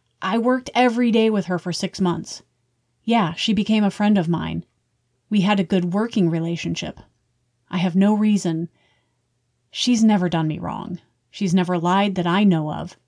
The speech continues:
I don't have any reason. I don't. I don't distrust Miss Hutchinson. Also,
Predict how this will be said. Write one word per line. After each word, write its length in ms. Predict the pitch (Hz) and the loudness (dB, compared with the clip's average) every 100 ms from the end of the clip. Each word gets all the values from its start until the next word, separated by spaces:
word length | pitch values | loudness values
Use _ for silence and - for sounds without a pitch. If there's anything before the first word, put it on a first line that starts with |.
| _ _ | _ _
I 160 | 170 208 | -4 0
don't 180 | 202 170 | 2 2
have 200 | 180 175 | -2 -2
any 260 | 196 208 | 2 2
reason. 600 | 196 208 208 180 165 175 - _ - | 4 2 2 0 -4 -6 -10 _ -6
I 100 | 190 | -4
don't. 500 | 180 196 202 - - - _ _ _ _ _ - | 0 0 0 -4 -16 -20 _ _ _ _ _ -4
I 120 | 196 | -2
don't 460 | 170 190 202 - | 0 2 2 0
distrust 720 | 208 185 - - 196 175 - | -4 -6 -6 -6 -6 -6 -4
Miss 200 | 180 170 | -4 -4
Hutchinson. 640 | - 185 175 180 - - 180 _ _ _ _ _ _ _ _ - | -6 -8 -6 -8 -10 -12 -16 _ _ _ _ _ _ _ _ 0
Also, 440 | 247 247 311 | 0 2 -2